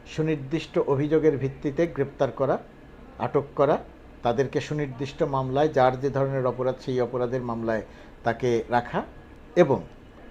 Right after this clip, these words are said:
সবাইকে ওই হাস্যকর হত্যা মামলায় আসামি না করা, আর সীমান্ত এলাকাটা মোটামুটিভাবে নিশ্চিত করা,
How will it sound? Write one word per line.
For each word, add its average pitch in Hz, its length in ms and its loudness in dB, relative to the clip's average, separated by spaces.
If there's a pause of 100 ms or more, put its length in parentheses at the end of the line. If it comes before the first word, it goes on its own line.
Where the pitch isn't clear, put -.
(800)
সবাইকে 156 720 6 (320)
ওই 117 160 0
হাস্যকর 139 560 2 (200)
হত্যা 143 300 4
মামলায় 135 520 4
আসামি 127 400 -2 (120)
না 120 120 2
করা, 127 300 2 (840)
আর 110 80 -8
সীমান্ত 185 460 2
এলাকাটা 156 380 4
মোটামুটিভাবে 127 600 -2
নিশ্চিত 123 340 -6 (100)
করা, 165 240 4